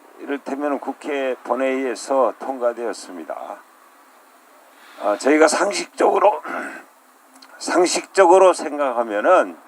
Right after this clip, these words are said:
이미 노조법 이, 삼 조는 이미 벌써 개정이 되었어야 마땅합니다. 예?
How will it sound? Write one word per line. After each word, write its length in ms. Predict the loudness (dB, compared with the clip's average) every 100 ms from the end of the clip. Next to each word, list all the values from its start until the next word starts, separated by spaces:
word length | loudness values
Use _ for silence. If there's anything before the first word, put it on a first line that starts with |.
| -20 -20 -20 -20 -20 -6
이미 440 | 2 4 4 2 -2 -16 -20 -20 -14
노조법 560 | 0 4 4 4 2 2
이, 80 | -6
삼 320 | 2 2 4
조는 600 | 2 2 2 -2 -8 -10 -14 -6
이미 240 | -4 0 -2
벌써 760 | 2 4 4 4 6 8 6 0 -20 -20 -20 -10
개정이 500 | -2 4 4 4 0
되었어야 720 | 2 4 4 2 2 4 4
마땅합니다. 800 | 4 -6 -2 -2 0 -4 -10 -14 -16 -20 _ _ _ _ -20 -20 -20
예? 100 | -20